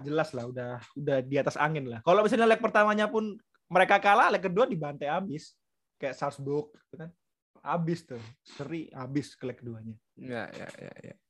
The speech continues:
Speaker 2: Ya, oke. Oke, make sense. Em, ya, selanjutnya, Bis. Kenapa, em, ini, ini mungkin pesan untuk fans Chelsea dari fans M U ya.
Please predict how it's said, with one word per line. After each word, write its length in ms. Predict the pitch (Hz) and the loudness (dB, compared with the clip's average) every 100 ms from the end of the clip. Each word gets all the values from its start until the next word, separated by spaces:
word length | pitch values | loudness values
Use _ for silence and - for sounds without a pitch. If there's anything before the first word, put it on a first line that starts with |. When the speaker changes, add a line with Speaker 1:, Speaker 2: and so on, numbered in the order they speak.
| - _ _ _ _ _ _ | -20 _ _ _ _ _ _
Speaker 2:
Ya, 100 | 135 202 | 2 4
oke. 160 | 190 190 - _ _ _ _ - | 4 0 -4 _ _ _ _ -14
Oke, 160 | - 185 | -10 -4
make 160 | 135 | -2
sense. 320 | - 151 - - - - _ | 2 2 0 -12 -20 -20 _
Em, 480 | 147 147 160 170 175 180 | 2 6 8 8 6 8
ya, 160 | 214 170 | 6 8
selanjutnya, 320 | 202 220 240 | 6 6 6
Bis. 160 | 180 | 4
Kenapa, 640 | - 180 196 220 240 233 - _ _ _ _ - | 2 2 4 6 6 6 2 _ _ _ _ 0
em, 720 | 160 160 160 160 160 156 156 - | 4 4 4 2 -2 -6 -8 -2
ini, 320 | 170 214 196 | 2 2 2
ini 220 | 170 202 196 139 - | 2 4 4 0 -2
mungkin 320 | 165 180 170 | 0 0 0
pesan 160 | 175 165 | 0 0
untuk 240 | 156 156 - | 0 -2 -2
fans 160 | - 143 | -4 0
Chelsea 240 | 143 139 | 2 2
dari 160 | 143 127 | 0 -2
fans 240 | 127 135 | -2 -4
M 160 | 117 139 | -4 -2
U 80 | 131 | -2
ya. 160 | 117 | -4